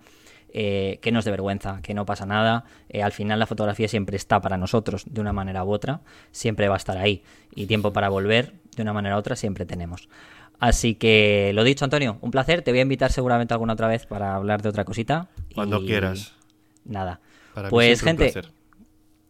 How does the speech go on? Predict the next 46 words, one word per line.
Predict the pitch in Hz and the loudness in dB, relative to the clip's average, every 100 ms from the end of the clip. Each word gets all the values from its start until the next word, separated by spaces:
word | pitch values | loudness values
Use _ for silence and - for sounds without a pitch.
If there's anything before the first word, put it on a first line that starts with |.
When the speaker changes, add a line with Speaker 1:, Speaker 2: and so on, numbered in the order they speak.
| _ | _
Speaker 1:
muy | 104 104 | -2 0
bien, | 92 92 | 0 -2
para | 92 98 101 | -2 0 2
mí | 120 - | 2 -2
exactamente | 110 - 101 104 98 95 | -12 -8 -6 -4 -4 -4
igual. | 92 92 - | -4 -4 -2
Pues | 123 | 0
nada, | 147 | 0
gente, | 135 156 139 104 | 0 0 0 0
nos | 123 117 | -2 -2
vemos | 147 156 | -2 0
en | 156 | -2
el | 139 | 0
próximo | 143 143 135 | -2 -2 -2
episodio. | 123 127 165 175 165 | 0 0 0 2 -2
No | 147 | -4
sé | 135 | -4
si | 131 | -4
traeré | 120 120 117 | -2 0 2
a | |
Iker, | 117 156 175 165 | 2 2 2 0
no | 139 131 | -2 -6
sé | 120 | -6
cómo | 117 | -6
estará | 117 113 110 | -4 -2 -2
la | 107 | -2
cosa, | 135 175 175 | -2 -2 -2
pero | - 110 107 107 | -2 -2 0 0
bueno, | 110 98 | -2 -4
intentaré | 92 - 110 113 117 113 107 107 | -8 -6 -2 0 2 0 -2 -8
que | 107 101 101 101 101 | -10 -8 -8 -10 -10
a | 98 | -10
lo | 101 | -8
mejor | 104 117 | -6 -4
la | 110 | -4
semana | 113 110 107 | -4 -6 -6
que | 104 | -2
viene | 131 165 160 | -2 0 -2
o | 147 | -4
como | 117 110 | -4 -4
muy | 110 117 | -2 -2
tarde | 110 117 113 | -2 -4 -4
dentro | 110 110 107 | -4 -6 -6
de | 107 | -6
dos | 104 | -8
semanas, | 101 110 120 139 | -8 -6 -6 -8